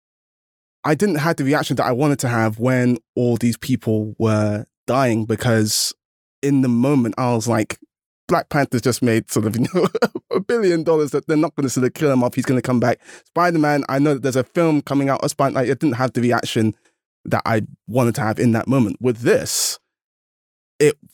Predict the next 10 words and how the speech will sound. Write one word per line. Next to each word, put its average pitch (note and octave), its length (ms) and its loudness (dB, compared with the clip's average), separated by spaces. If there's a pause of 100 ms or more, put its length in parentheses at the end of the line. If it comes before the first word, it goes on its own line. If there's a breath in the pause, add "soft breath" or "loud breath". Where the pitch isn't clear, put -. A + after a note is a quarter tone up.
(160)
felt E3+ 320 0
the, C#3+ 140 0 (120)
the, C#3+ 100 2 (140)
the D3 100 -2
finality C#3 1000 0 (120)
of A2 560 -2 (120)
Doctor B2 260 0
Strange A#2 400 0
losing A#2+ 320 2
this A2 260 -4